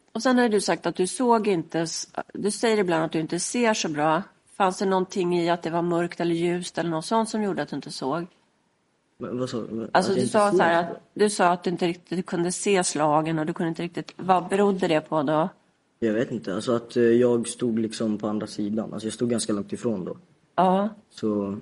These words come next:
Speaker 2: och så här, jag, jag, och, eh, Jakob stod ju liksom på, från sidan. Så
Speaker 1: Ja.
Speaker 2: jag såg ju bara hans ena sida.
Speaker 1: Okej. Fem meter sa du att det var långt ifrån. Är det det du menar med långt ifrån?
Speaker 2: Nej, då stod jag längre ifrån.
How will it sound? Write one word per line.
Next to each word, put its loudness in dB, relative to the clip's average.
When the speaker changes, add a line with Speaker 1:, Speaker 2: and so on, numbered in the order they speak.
Speaker 2:
och -10
så -2
här, -6
jag, -6
jag, -4
och, -10
eh, 2
Jakob -4
stod -2
ju -2
liksom -6
på, -12
från -8
sidan. -4
Så -14
Speaker 1:
Ja. 0
Speaker 2:
jag 0
såg 4
ju 4
bara -2
hans -6
ena -4
sida. -10
Speaker 1:
Okej. -4
Fem 4
meter -2
sa -2
du 2
att -4
det -6
var 0
långt -6
ifrån. -4
Är -2
det -2
det 0
du 0
menar -2
med -2
långt -4
ifrån? -8
Speaker 2:
Nej, 6
då 4
stod -2
jag 2
längre -2
ifrån. -12